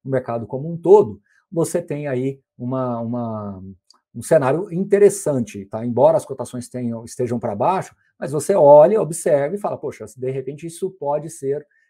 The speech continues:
é, uma, uma visão positiva olhando." Aquilo que eu sempre falo, vai depender muito do perfil do investidor, isso é muito importante, você que nos ouve aí.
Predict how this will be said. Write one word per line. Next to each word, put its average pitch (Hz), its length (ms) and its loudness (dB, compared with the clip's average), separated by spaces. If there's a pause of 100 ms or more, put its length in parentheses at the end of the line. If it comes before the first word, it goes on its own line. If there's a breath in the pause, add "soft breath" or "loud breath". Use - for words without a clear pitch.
(140)
é, 123 80 -16
uma, 131 220 -6
uma 127 200 -6
visão 127 280 -6
positiva 143 680 -8
olhando." 143 460 -4 (160 soft breath)
Aquilo - 240 -6
que 196 80 2
eu 170 40 -4
sempre 196 220 -4
falo, 127 240 0
vai 143 120 0
depender 151 300 -6
muito 139 200 -8
do 139 120 -8
perfil 175 500 -4
do 247 120 -2
investidor, 160 720 -4
isso - 140 -16
é 117 40 -12
muito 202 300 -6
importante, 131 560 -10
você 123 220 -10
que 185 100 -10
nos 185 220 -6
ouve 151 260 0
aí. 104 180 -4